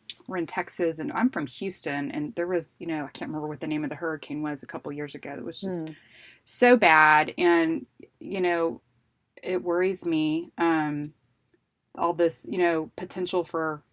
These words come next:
Speaker 1: mold exposure for so many people.
Speaker 2: Well, that
Speaker 1: Um,
Speaker 2: was Doctor Mark Hyman and Julian Carnahan. Both had independent mold exposures in their lives.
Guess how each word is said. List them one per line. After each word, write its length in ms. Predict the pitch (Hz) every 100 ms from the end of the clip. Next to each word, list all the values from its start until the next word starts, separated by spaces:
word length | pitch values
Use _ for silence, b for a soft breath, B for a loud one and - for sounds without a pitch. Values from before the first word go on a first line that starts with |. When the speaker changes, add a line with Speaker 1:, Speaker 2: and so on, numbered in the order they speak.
| -
Speaker 1:
mold 320 | 165 170 180
exposure 560 | 175 - 160 156 156
for 140 | 151 156
so 200 | - 160
many 200 | 156 151
people. 600 | - 160 - 143 139 - B B B B B
Speaker 2:
Well, 120 | 196
that 220 | - - 294
Speaker 1:
Um, 0 |
Speaker 2:
was 180 | 302
Doctor 320 | - 226 233 214
Mark 300 | 190 - -
Hyman 500 | 208 196 180 151 -
and 280 | 185 240 277
Julian 320 | 190 175 160
Carnahan. 580 | 160 185 175 180 160 156 -
Both 260 | 196 247
had 300 | - 220 185 -
independent 1000 | 208 226 240 - - 226 202 - - - _ _ _ _ _ _ _ _ -
mold 300 | 196 202 220
exposures 760 | 202 - - 151 151 147 160 -
in 120 | 180
their 140 | 160 151
lives. 580 | 147 139 - - -